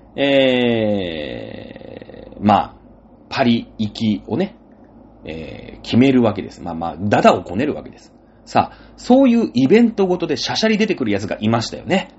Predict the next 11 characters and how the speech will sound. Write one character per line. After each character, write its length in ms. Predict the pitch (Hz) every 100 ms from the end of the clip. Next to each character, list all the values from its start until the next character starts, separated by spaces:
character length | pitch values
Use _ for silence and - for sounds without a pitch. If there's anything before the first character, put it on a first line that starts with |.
| - - - -
は 260 | - 107
い。 160 | 87 - -
オ 140 | -
ル 140 | 131 139
レ 160 | 135
ア 100 | 120
ン 120 | 98 -
公 180 | 71
で 100 | 65
す。 180 | - - _ -
ね。 380 | 113 170 190